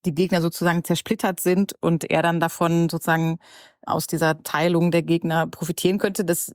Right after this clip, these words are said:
sieht gerade absolut nicht so aus. Also er ist jetzt sogar gerade ziemlich alleine in der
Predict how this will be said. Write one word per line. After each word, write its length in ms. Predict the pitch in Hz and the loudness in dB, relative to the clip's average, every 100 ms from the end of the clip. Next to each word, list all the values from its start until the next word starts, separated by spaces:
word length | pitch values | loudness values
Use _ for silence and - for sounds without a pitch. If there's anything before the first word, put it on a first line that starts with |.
| _ | _
sieht 320 | - 170 202 | -8 -2 -2
gerade 400 | - 160 170 185 - - - - | 0 0 2 0 -2 -14 -8 -4
absolut 340 | 156 185 185 | -2 0 0
nicht 100 | 190 | 0
so 100 | 208 | 2
aus. 320 | 202 156 147 | 0 0 -2
Also 300 | - 151 156 - - | -2 0 0 -2 -2
er 180 | 165 127 | 0 0
ist 140 | 170 | 0
jetzt 160 | 175 - | -2 -4
sogar 220 | 160 160 | -4 -4
gerade 300 | 170 143 165 | 0 -2 -2
ziemlich 320 | - - 170 - | -4 -2 -2 0
alleine 560 | 147 147 185 151 151 | 2 2 2 2 2
in 120 | 147 | 2
der 320 | 156 147 143 | 2 4 2